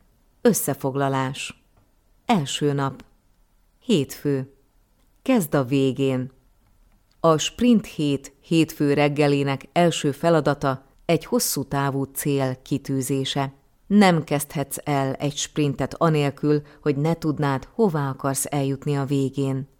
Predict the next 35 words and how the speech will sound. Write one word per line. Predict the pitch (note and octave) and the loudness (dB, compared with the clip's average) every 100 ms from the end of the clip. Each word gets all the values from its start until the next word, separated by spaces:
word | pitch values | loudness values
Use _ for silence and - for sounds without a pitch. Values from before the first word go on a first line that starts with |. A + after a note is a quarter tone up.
| _ - | _ 0
Tedd | D#3+ | 0
fel | D3 D3 | 2 0
a | C#3+ | 0
kérdést, | - D#3 C#3 C#3 C3+ C3+ - - | 0 0 2 0 -2 -4 -12 -2
miért | G3 D#3 C#3 | 0 0 -2
is | C#3 | -6
koncentráltok | - C#3+ C#3 D3 C#3 C#3+ C3+ C#3 D3 | -2 -4 -2 -2 -2 -2 -2 -2 -4
az | C#3 | -4
adott | - D3+ D3 - | -4 -4 -4 -6
projektre, | - D3 C#3+ C3 - C#3+ C3+ - - _ _ | -2 0 2 -2 -4 -4 -4 -14 -20 _ _
és | F#3 - | -2 0
hová | B3+ G3+ C#3+ | -2 0 -2
szeretnétek | - C#3 C3+ C#3 C3+ C3 | -2 -2 -2 -4 -4 -4
eljutni | - D3+ C#3 C3+ D#3 C#3+ - | 0 0 0 -2 -4 -6 -6
hat | - E3 | -2 -2
hónap, | - D#3+ E3 D3 C#3 - _ | -2 0 2 0 -2 -10 _
egy | - E3+ - - | 0 2 2 -2
év | D3 C#3 C3+ - _ | 0 0 -2 -16 _
és | - G#3 D#3+ - _ | -2 0 0 -10 _
öt | E3 - - | -2 -2 -6
év | C#3 C3+ B2+ | -4 -4 -4
múlva. | C3+ C3 C3 C3+ C3+ - _ _ _ _ - | -4 -2 -2 -2 -4 -8 _ _ _ _ -2
Knapp | D#3 E3 D3+ - | 2 2 2 0
emlékeztet | - E3 D#3 D3 D3 - C#3+ | -2 2 2 0 -4 -4 -4
rá, | C#3 C#3+ | -2 -2
hogy | D3+ D#3 | -2 -2
mérlegelni | E3+ E3+ D3+ D3 C#3 C#3+ C#3 | 0 0 2 2 2 0 0
kell, | C3+ D3 C#3+ C#3 - - | -2 0 0 -2 -10 -6
mi | F#3 A#3+ | 2 2
hogyan | G#3 D#3+ D3 C3+ | 4 2 2 0
kapcsolódik | C#3+ C#3 - C#3+ C#3 C3+ - | -2 -4 -4 -2 -2 -2 -4
a | C3+ | -6
hosszú | C#3 - C#3+ | -4 -4 -4
távú | - C3+ C3 | -2 -2 0
célhoz. | C#3 - C#3+ C3+ C#3+ C#3 - | -4 -2 -2 -2 -2 -4 -4